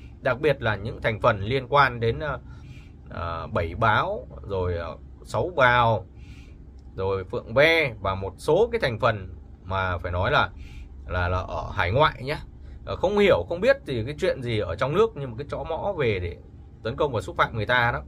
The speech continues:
Đấy là một cái việc rất là nguy hiểm, đúng không ạ? Đấy là một việc rất là nguy hiểm nha mọi người. Đấy là những kẻ cần phải, phải, phải,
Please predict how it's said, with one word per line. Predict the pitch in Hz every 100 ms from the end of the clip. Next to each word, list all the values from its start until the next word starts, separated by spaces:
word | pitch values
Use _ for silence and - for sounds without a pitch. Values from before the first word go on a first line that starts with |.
| - - - -
Đấy | 117
là | 139
một | 104
cái | 120
việc | 131 107
rất | 110 151
là |
nguy | 110 117
hiểm, | 123 104 87 - - - - -
đúng | 104
không | 139
ạ? | 135 - - - - - - - - - -
Đấy | 101 120
là |
một | 151 107
việc | 113 -
rất | 170
là | 143
nguy | 113 127
hiểm | 117 87
nha | 104
mọi | 98
người. | 101 92 90 - - - -
Đấy | 104
là | 139
những | 117 -
kẻ | 139 101 - -
cần | 123 113 95
phải, | 90 82 - - - -
phải, | 82 80
phải, | 76 82